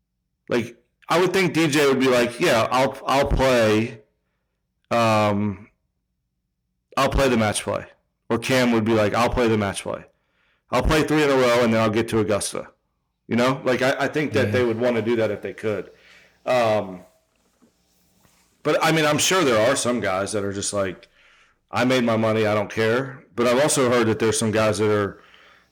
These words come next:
Speaker 1: that have regretted their decision going to Liv. Um,
Speaker 2: So I was gonna
Speaker 1: think
Speaker 2: be like, do you think there's a ch-, a bridge back to the tour? You think there's any chance they can come back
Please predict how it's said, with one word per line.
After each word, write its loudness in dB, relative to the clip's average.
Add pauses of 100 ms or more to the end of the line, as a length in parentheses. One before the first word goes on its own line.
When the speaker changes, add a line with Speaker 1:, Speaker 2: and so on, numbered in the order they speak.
Speaker 1:
that 0
have 0
regretted 2
their 2
decision 0
going -2
to -4
Liv. -8 (240)
Um, -2 (560)
Speaker 2:
So -6
I -2
was -2
gonna -2
Speaker 1:
think -2
Speaker 2:
be 2
like, 0
do -2
you 0
think -2
there's 2
a 0
ch-, -8
a 0
bridge -2
back -4
to -12
the -6
tour? -6 (960)
You -4
think -2
there's 0
any 0
chance -2
they 2
can -8
come -4
back -12